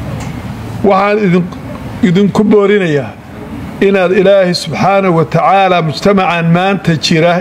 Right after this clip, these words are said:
idinka idiin duway dhanka diinta idiin duway, Ilaahayna ku shukridaan. Maxaa yeelay, dadkii idinla mid ahaa, ama dhalinyaro ha ahaato, qolo fanaaniin bay ku jirtaa,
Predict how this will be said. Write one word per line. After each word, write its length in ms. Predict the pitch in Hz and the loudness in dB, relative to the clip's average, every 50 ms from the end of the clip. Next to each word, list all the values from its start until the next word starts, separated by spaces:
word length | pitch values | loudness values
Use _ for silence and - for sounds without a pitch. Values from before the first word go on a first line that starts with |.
| - - | 0 0
idinka 420 | 185 165 190 208 190 - - 202 | 2 2 2 2 0 0 0 0
idiin 480 | 214 214 180 156 156 185 202 202 175 160 | 2 2 2 2 4 4 4 4 4 4
duway 380 | 165 190 175 180 180 185 180 196 - - - - - | 4 4 4 4 4 4 2 -2 -6 -10 -10 -4 -2
dhanka 440 | - 202 214 196 - - 170 156 - - - - - - - - - - - - - - - - - - - - - - - - - - - - - - - 160 143 | 0 2 0 0 0 -2 -2 -2 -4 -8 -14 -14 -14 -14 -12 -12 -12 -12 -12 -12 -12 -12 -12 -12 -12 -12 -12 -12 -12 -12 -12 -10 -10 -10 -10 -12 -10 -2 2 4 4
diinta 340 | 185 214 247 240 240 - 196 | 6 6 4 4 4 4 2
idiin 300 | 196 185 208 220 208 165 | 4 4 4 2 4 2
duway, 260 | 175 165 156 147 139 143 - - - - - | 2 2 2 2 0 -2 -4 -10 -10 -2 0
Ilaahayna 460 | - 208 214 208 196 202 196 190 180 | 2 4 4 4 2 2 2 0 0
ku 120 | 180 - - | -2 -4 -6
shukridaan. 520 | - - 160 127 156 156 147 147 127 110 - - - - - - - - - - - - - - - - - - - - - - - - - - - - - - - - | -6 -4 -2 0 2 2 2 2 0 -2 -8 -14 -14 -14 -12 -12 -12 -12 -12 -12 -12 -12 -12 -12 -12 -12 -10 -10 -10 -12 -12 -12 -12 -12 -12 -12 -12 -14 -14 -14 -6 -2
Maxaa 240 | - 147 156 190 202 | -2 0 2 2 4
yeelay, 400 | 208 202 196 190 190 202 208 214 214 - - - - - - - - - - - - - - - - - - - | 4 4 4 4 4 4 4 2 2 -4 -12 -14 -14 -14 -14 -14 -14 -14 -14 -14 -14 -16 -16 -16 -16 -8 0 2
dadkii 360 | 160 196 220 214 - 233 220 | 4 4 4 2 2 2 2
idinla 280 | 202 190 190 190 196 208 | 4 4 4 4 4 4
mid 180 | 208 196 185 175 | 4 4 4 2
ahaa, 440 | 160 143 156 170 180 185 214 240 - - - - - - - - | 2 2 2 2 2 2 0 -2 -6 -14 -20 -20 -20 -20 -8 -4
ama 140 | 160 165 175 | -2 -2 0
dhalinyaro 400 | 170 170 170 175 180 180 185 190 | 2 2 2 4 4 4 4 4
ha 220 | 202 190 180 180 185 | 2 2 2 2 2
ahaato, 340 | 175 165 170 170 139 - 202 254 - - - - - - - - - - - - - - - - - | 2 2 0 0 0 0 0 0 -2 -6 -12 -14 -14 -14 -14 -14 -12 -12 -12 -12 -12 -14 -14 -4 0
qolo 200 | - 190 196 190 | 2 2 2 2
fanaaniin 460 | - - 196 180 180 185 190 196 208 180 | 2 2 0 2 2 2 2 2 4 4
bay 120 | 185 180 | 2 2
ku 120 | - - 185 | 2 0 0
jirtaa, 420 | - 185 143 - - 180 190 | 0 -2 0 0 2 2 2